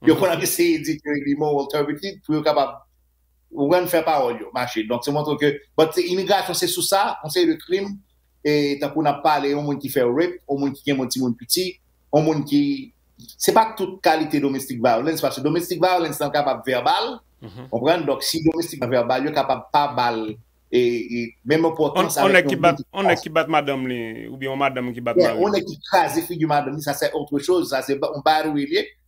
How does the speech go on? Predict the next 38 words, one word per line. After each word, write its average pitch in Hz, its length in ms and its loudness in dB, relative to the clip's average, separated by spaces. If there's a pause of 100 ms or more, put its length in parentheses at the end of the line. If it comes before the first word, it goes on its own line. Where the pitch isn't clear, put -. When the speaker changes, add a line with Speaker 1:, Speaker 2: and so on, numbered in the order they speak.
(160)
Speaker 1:
vous 127 100 -2
Speaker 2:
Ok. 123 140 0
Speaker 1:
comprenez? 175 300 2 (280)
Donc, 156 260 2
et, 143 520 0
et 143 60 -2
c'est 156 100 0
pas 190 120 4
même 160 200 0
bagarre 156 340 2
avec 151 160 -4
un 160 60 -2
monde 156 200 -4
qui 147 120 -6
seulement 143 320 2
joue 160 300 2
madame. 147 260 -4 (500)
Vous - 60 -20
comprenez? 160 280 -2
Speaker 2:
Ok. - 60 -6
Speaker 1:
Donc, 123 140 -4
tout 156 100 2
est 135 60 2
différent 127 300 -8 (100)
dans 127 80 -4
la 117 140 2
donne. 120 180 -2 (260)
Speaker 2:
Je 113 80 -16
comprends. 95 220 -14 (300)
Speaker 1:
Donc, 185 260 6
eh, 180 480 0
gagner 233 720 0
dans 226 560 -2 (460)
infraction, 196 580 2
mon 151 140 -4
capable 143 300 0
de - 20 -14
faire, 190 220 2